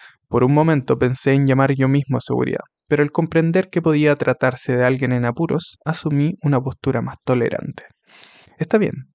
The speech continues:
dile que pase. A lo mejor me interesa y todo". La puerta de mi despacho se abrió lentamente. Cuando por fin se abrió por completo, vi a un hombre risueño de unos treinta y cinco años.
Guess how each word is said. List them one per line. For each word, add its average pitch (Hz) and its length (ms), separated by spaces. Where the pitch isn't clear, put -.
dile 139 340
que 113 100
pase. - 280
A 135 100
lo 131 100
mejor 131 300
me 135 100
interesa 135 440
y 127 60
todo". - 280
La 127 140
puerta 160 280
de 165 80
mi 151 120
despacho 139 480
se - 120
abrió 131 260
lentamente. 131 800
Cuando 131 280
por 127 160
fin 156 200
se 170 140
abrió 143 300
por - 160
completo, 135 540
vi 135 220
a 143 60
un 143 140
hombre 151 380
risueño 135 640
de 131 60
unos 135 200
treinta 147 320
y 143 60
cinco 175 380
años. - 420